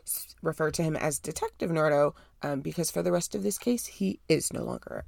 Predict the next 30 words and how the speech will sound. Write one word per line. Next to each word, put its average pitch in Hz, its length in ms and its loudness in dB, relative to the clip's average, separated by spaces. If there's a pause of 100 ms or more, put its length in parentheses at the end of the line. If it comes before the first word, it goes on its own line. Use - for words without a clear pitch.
a 87 100 -8
detective. - 680 -14 (1120)
A 208 60 -2
spokesperson 262 800 0
for 196 320 4
the 190 120 2
Philadelphia 202 640 4
P 180 220 -4
D 165 180 -2
came 214 300 0
on 240 140 2
record 156 380 2
saying 156 320 -2
that - 180 -2
Detective 208 520 -6
Nordo 156 460 2 (260)
was 175 200 4
the 175 100 0
subject 170 560 0
of 151 120 -4
a - 60 -10
criminal 277 640 0
investigation 151 840 -6 (300)
and 160 140 0
that 160 160 2
the 156 80 0
feds 185 360 4
were 139 120 0
involved - 400 -4
now. - 240 -10